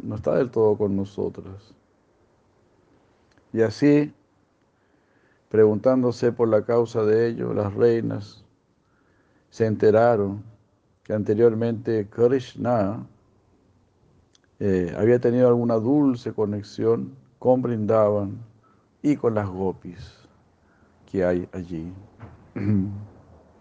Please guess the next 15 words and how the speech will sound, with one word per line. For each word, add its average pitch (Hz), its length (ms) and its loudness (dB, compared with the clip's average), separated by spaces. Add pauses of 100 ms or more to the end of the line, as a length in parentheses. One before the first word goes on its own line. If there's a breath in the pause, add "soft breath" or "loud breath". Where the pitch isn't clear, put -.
(3000 soft breath)
Y 107 40 4
así, 113 280 4
considerando 123 600 4
que 123 60 2
esto 120 140 0
podía 117 300 4
ser 117 200 -4
la 110 200 0
causa 127 720 4
de 98 320 -6
que 104 380 2 (560)
él 110 120 -4
estuviese 104 1040 0 (920)
ausente 101 920 -2 (500)
mentalmente, 107 920 -4